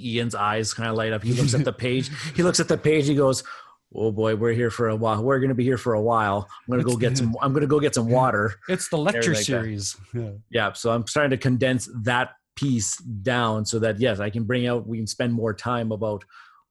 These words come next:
Speaker 1: what am I, what am I actually, what am I actually thinking about? This is what,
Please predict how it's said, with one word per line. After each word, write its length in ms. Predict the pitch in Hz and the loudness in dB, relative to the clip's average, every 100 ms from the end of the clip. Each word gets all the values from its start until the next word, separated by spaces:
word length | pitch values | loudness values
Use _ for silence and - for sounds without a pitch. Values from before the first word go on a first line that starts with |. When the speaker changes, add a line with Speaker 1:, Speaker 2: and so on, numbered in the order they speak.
| _ | _
Speaker 1:
what 220 | - 123 117 | -4 0 0
am 120 | 113 | 2
I, 640 | 110 110 110 110 110 110 - _ _ | 0 0 -6 -8 -4 -4 -4 _ _
what 140 | 127 131 | -4 0
am 100 | 127 | 0
I 120 | 117 | -2
actually, 300 | 110 - 107 | -4 -6 -8
what 180 | 113 127 | -4 -2
am 80 | 127 | 0
I 120 | 120 | -2
actually 240 | 117 - 101 | -4 -6 -10
thinking 300 | 120 - 107 | -10 -8 -6
about? 200 | 98 95 | -6 -6
This 120 | 120 | -6
is 60 | 117 | -4
what, 200 | 120 | -6